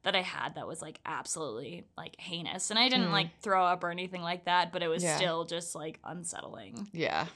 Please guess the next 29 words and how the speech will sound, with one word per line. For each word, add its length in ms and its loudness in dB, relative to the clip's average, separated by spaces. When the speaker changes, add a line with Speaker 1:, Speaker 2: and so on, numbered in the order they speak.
Speaker 1:
So. 440 -4
Speaker 2:
Threw 180 -10
a 60 -10
knot 240 -12
in 100 -10
there. 220 -8
Speaker 1:
Yeah. 100 -10
Speaker 2:
Well, 120 8
it's 120 4
lucky 240 6
that 140 4
you 100 0
kept 300 0
everything 460 -2
down. 460 0
I 100 -4
know, 200 -2
like, 240 2
on 220 -2
those 480 -2
long, 640 -2
long 240 -2
races, 480 -6
that's 240 -6
a 40 -8
huge 400 -8
issue 300 -8
for 140 -14
people. 500 -12